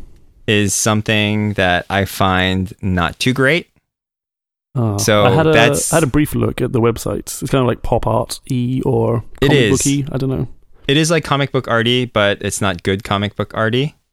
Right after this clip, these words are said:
Speaker 2: Mm.
Speaker 1: So
Speaker 2: The
Speaker 1: it
Speaker 2: perils of being a designer, Sam.
Speaker 1: <laughs> Right. That is, that is the sole reason why I haven't bought a copy for myself.
Speaker 2: Really? <laughs>
Speaker 1: <laughs> Yeah. If they do a reprint with actual comic book artists,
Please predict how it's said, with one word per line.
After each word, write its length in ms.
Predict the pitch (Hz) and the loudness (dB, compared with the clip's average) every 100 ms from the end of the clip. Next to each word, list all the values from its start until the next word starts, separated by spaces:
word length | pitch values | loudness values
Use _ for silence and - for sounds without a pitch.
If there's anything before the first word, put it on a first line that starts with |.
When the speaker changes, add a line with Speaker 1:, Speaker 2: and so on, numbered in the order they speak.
| - | -4
Speaker 2:
Mm. 340 | 107 104 104 101 - - - - _ _ _ _ | -2 0 -2 -6 -14 -20 -20 -20 _ _ _ _
Speaker 1:
So 520 | - 110 101 98 95 98 | -6 -2 0 0 0 0
Speaker 2:
The 60 | |
Speaker 1:
it 60 | 117 | 2
Speaker 2:
perils 300 | 127 120 113 | 4 4 2
of 100 | 113 | 0
being 220 | 113 113 | 2 2
a 60 | 113 | 0
designer, 420 | 110 110 107 107 | 0 0 0 0
Sam. 360 | 107 113 117 110 - | -2 -2 -4 -6 -12
Speaker 1:
<laughs> 120 | - | -6
Right. 800 | 120 - 135 - 151 107 - - | -6 -4 -8 -4 -4 -4 -8 -6
That 140 | 110 117 | -2 0
is, 260 | 131 - - - - | 0 -2 -10 -16 -4
that 160 | 104 110 | 0 0
is 100 | 110 | -2
the 80 | |
sole 280 | 104 - 104 | -2 0 0
reason 300 | 104 95 90 | 0 -2 -2
why 200 | 85 80 | -2 -2
I 140 | 78 82 | -2 -4
haven't 300 | 90 87 87 | -4 -6 -4
bought 200 | 82 82 | -4 -6
a 40 | - | -6
copy 280 | 82 - | -6 -6
for 120 | - - | -10 -8
myself. 460 | - - 50 - | -8 -6 -8 -8
Speaker 2:
Really? 420 | - 156 - - - 185 | -2 0 0 -4 -4 -6
<laughs> 200 | - - | -4 -4
Speaker 1:
<laughs> 160 | - - | -4 0
Yeah. 380 | 147 117 - 117 - - - _ _ _ _ _ _ _ _ - | 0 0 -2 -6 -8 -12 -14 _ _ _ _ _ _ _ _ -2
If 120 | 120 | 2
they 120 | 143 | 2
do 140 | 143 151 | 4 4
a 60 | |
reprint 460 | 131 131 - 113 98 | 4 2 2 -2 0
with 140 | 95 - | -2 0
actual 340 | 95 - 101 | -2 0 -4
comic 300 | - 98 123 | 0 -2 -2
book 160 | 92 92 | -2 -2
artists, 540 | 92 113 - - - | 0 -2 -4 -10 -12